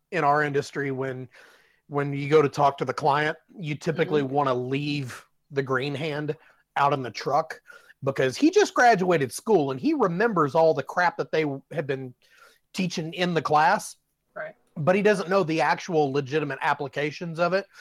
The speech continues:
Speaker 2: Mm-hmm.
Speaker 1: Yeah, so you, you definitely don't want that individual talking to the client.
Speaker 2: Well, right. But, I mean, now, I mean, you realize why that's, it's probable, we've discussed it.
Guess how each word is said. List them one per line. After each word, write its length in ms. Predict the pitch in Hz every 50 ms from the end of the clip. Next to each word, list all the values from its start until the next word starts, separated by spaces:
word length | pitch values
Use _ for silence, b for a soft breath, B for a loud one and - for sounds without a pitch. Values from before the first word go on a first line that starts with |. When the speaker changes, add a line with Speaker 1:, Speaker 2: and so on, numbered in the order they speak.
| B B B B B
Speaker 2:
Mm-hmm. 160 | 180 180 185
Speaker 1:
Yeah, 420 | 165 147 139 131 123 123 120 120 120
so 220 | 117 - - 143
you, 320 | 143 143 139 151 156 151 147
you 140 | 147 151 156
definitely 380 | 151 170 160 165 165 151 147
don't 200 | 135 143 143 135
want 160 | 139 135 135 -
that 200 | 147 131 131 127
individual 540 | 139 135 135 131 127 131 123 127 120 120 120
talking 440 | - - 143 135 - - 135 131 117
to 60 | 113
the 80 | 113
client. 480 | 107 - - 143 120 120 117 117 127 - _ _ - _ _ _ _ _ _ _ _ _ _ - - 190
Speaker 2:
Well, 220 | 196 190 180 165 - _ _ _ _ _ _ _ _ - - -
right. 260 | 160 135 127 - - _ _ _ _ _ _ _ _ _ _ _ _ _ _ _ _ _ -
But, 200 | 214 208 196 - _ _ _ _ _ _ _
I 80 | - 214
mean, 220 | 208 202 202 196
now, 300 | 196 196 196 190 190 175 - _ _ _ _ _ _ _ _ _ _ - - - - 185
I 40 | 196
mean, 280 | 208 202 202 196 180 - _ _ _ _ _ _ _ _
you 240 | 202 202 196 214 220
realize 600 | 277 339 370 330 262 220 202 190 190 190 - -
why 180 | 185 180 185
that's, 460 | 180 180 165 - - _ - - _ _ _ _ _ _ _ _ _ _ _ _ _ _ _ _ _ _ _ _ _ _ _ _ _ _ _ -
it's 360 | 466 494 - _ _ - - _ _ - - - -
probable, 560 | 285 311 392 466 453 269 170 165 160 160 165
we've 260 | 170 196 214 208 196
discussed 560 | - 220 214 - - - 294 285 - - _ -
it. 140 | - _